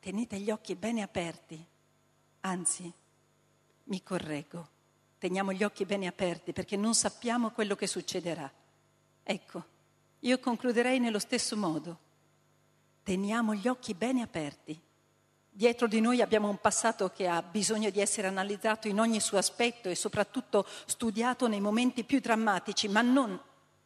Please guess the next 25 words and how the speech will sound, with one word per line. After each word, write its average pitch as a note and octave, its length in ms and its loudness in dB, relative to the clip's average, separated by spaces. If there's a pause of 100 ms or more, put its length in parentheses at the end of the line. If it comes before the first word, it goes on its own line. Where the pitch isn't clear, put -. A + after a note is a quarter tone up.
(140)
cancellato. F3 920 -4 (680)
Nessuno D4+ 520 4
di B3 140 0
noi F3 380 -2 (220)
può G#3+ 120 6
chiudere G#3+ 380 2
gli G#3+ 100 2
occhi C4+ 280 2
o A3+ 80 4
illudersi. F3 600 -4 (520)
Dobbiamo G#3+ 340 2
impegnarci A3 580 0
con G#3 280 4
tutte D#4 320 0
le A#3+ 120 2
nostre B3 320 2
forze, F#3+ 480 2
con A3 200 2
tutto B3+ 320 -2
ciò C4+ 180 4
che A#3 140 -2
ci - 100 0
viene A#3 300 0
dal G3+ 120 0
nostro G#3+ 440 2